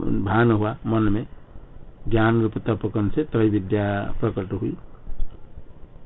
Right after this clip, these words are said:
ताम अभ्यतपत ताम विद्याम, त्रय विद्या को भी तप किया, विचार किया, सार ग्रहण करने की इच्छा से प्रजापति ने। तस्या अभितप्ताया एतान्य अक्षराणि संप्रास्रवंत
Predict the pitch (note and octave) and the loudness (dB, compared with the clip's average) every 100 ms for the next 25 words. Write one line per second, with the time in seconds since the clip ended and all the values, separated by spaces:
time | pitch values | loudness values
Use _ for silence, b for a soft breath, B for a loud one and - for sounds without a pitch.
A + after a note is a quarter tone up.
0 | - - - - - A2+ A#2+ C#3 C#3 G#2 | -4 -4 -8 -8 0 6 8 8 8 6
1 | A2 A#2 A2+ A2 A2 A2+ G#2 A2+ A2+ G#2+ | 2 2 2 2 2 2 2 4 6 6
2 | A2 G#2+ G#2+ A#2 A#2+ F#2+ F#2+ - A#2 A2+ | 4 4 4 6 4 2 -4 -4 2 4
3 | G#2 G2+ A2+ A2+ A#2 B2 C3+ - - - | 4 4 4 4 4 4 2 -6 -12 -8
4 | - A#2 A#2 A2 A#2+ A2 A2 B2+ A#2+ A#2+ | 0 2 2 2 2 2 4 4 4 2
5 | B2 - - - - - - A2 A#2 A2+ | -2 -4 -8 -16 -14 -14 -2 2 4 6
6 | A#2+ A#2 A#2 A#2 A2+ G#2+ A#2 A2 A2 A2 | 6 6 4 4 2 2 0 0 0 2
7 | G#2 G#2+ G#2+ A2+ A#2 - - - - - | 2 0 -2 -4 -6 -8 -14 -14 -14 -10
8 | - - - B2+ A2 C#3+ B2+ A2+ A2+ C3 | -4 -4 0 0 2 4 6 6 4 2
9 | A#2 - A#2 A2+ A2+ B2 C#3+ A#2 G#2+ G#2+ | 0 2 2 4 4 4 2 2 4 4
10 | B2 A#2 A#2 A#2 A2+ - - A#2+ A#2 A#2 | 4 4 4 4 2 0 0 2 4 2
11 | A2 A2+ A#2 C3 - - - - A#2 A#2 | 0 -2 0 -2 -4 -14 -12 0 4 4
12 | A2 A#2+ A2+ G#2+ G#2 G2+ | 4 2 4 4 2 2